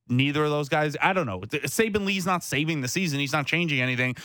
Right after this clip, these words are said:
but it's a multi-year pattern of this now. And the numbers I pulled, and I know we're running out of time, so I apologize, but, um, since the run it back year, four seasons,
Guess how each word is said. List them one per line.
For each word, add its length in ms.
but 100
it's 140
a 60
multi-year 500
pattern 420
of 100
this 200
now. 240
And 260
the 40
numbers 260
I 80
pulled, 400
and 180
I 60
know 100
we're 100
running 200
out 80
of 60
time, 200
so 120
I 20
apologize, 440
but, 200
um, 360
since 560
the 100
run 220
it 100
back 300
year, 260
four 180
seasons, 500